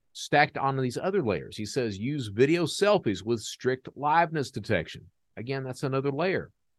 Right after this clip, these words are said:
You can bypass it a lot of the times using mannequins or masks or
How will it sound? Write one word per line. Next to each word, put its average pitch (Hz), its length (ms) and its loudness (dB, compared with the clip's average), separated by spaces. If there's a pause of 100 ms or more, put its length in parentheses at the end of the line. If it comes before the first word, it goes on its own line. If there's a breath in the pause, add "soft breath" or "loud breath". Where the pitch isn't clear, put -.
(200)
You 113 120 -6
can 110 140 -2
bypass 107 580 -2
it 120 40 -6
a 107 40 -6
lot 87 180 0
of 87 60 -2
the 82 80 -8
times 95 280 -6
using 80 280 -8
mannequins 90 600 -8
or 76 160 -12
masks 92 580 -12
or 73 180 -12